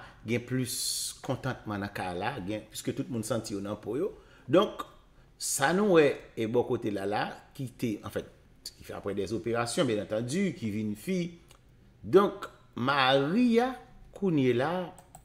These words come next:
vin tourner madame ni, bien que le te gantan gen deux petites filles avec elle, li expliquer, c'est li ka bay détail yo que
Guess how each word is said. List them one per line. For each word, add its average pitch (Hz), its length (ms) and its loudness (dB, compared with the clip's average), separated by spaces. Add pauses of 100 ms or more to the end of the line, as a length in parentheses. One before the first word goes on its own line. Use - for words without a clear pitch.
(720)
vin 185 520 0
tourner 156 500 2
madame 104 580 -2
ni, 156 140 -2
bien 131 180 2
que 135 120 -2
le 110 100 0
te 120 80 -4
gantan 110 420 0
gen 107 280 -2
deux 151 120 6
petites - 480 -6 (140)
filles - 300 -2 (640)
avec 95 340 4
elle, 165 220 8 (580)
li 196 140 -2
expliquer, 247 720 2 (180)
c'est 95 240 -8
li 107 80 -8
ka 107 160 -2
bay 117 420 2
détail 117 440 -2
yo 147 140 2
que 135 280 2